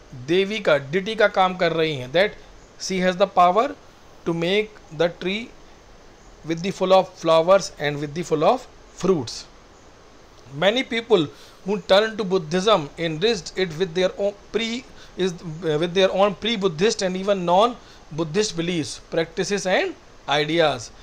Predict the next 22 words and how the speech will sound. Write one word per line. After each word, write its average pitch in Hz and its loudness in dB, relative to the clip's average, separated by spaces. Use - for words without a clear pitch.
Many 202 0
animals 196 2
were 185 4
also 185 6
carved 190 6
to 190 -6
create 185 -2
lively 202 0
scenes 196 -4
to 196 2
attract 180 -2
viewers। 160 0
Means 233 -4
जैसे 226 2
आपने 180 0
देखा 202 0
होगा 208 2
कई 208 0
सारे 190 0
स्टोन 196 -4
स्कल्पचर्स 185 -2
में 196 -4